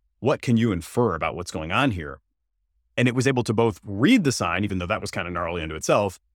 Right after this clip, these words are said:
and bring in the historical knowledge that, well, it looks like you're in Salem and, you know, this temporary parking in October probably relates to tourists, uh,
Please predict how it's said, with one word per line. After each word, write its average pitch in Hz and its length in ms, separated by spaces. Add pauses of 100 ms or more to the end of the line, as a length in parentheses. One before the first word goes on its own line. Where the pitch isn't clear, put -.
(500)
and 139 500
bring 123 240
in 110 100
the 92 60
historical 104 460
knowledge 80 380
that, 90 220
well, 101 180
it 87 60
looks 123 140
like 110 140
you're 87 140
in 85 100
Salem 151 600
and, 87 180
you 95 80
know, 85 60
this 85 180
temporary 104 440
parking 104 320
in 95 80
October 135 520
probably 107 540
relates 92 640
to 120 420 (520)
tourists, 151 500
uh, 131 80